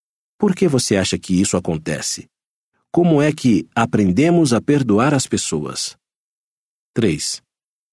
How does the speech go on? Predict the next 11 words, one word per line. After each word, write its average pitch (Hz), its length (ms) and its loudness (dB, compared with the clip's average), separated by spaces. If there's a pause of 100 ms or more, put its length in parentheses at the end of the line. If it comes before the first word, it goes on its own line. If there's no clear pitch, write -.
(260)
Pense 196 480 2
em 147 180 4
uma 139 200 4
ocasião 117 580 2
em 117 80 0
que - 100 0
o 98 60 0
Pai 120 160 0
Celestial 107 560 0
perdoou 135 500 2
você. 82 460 -4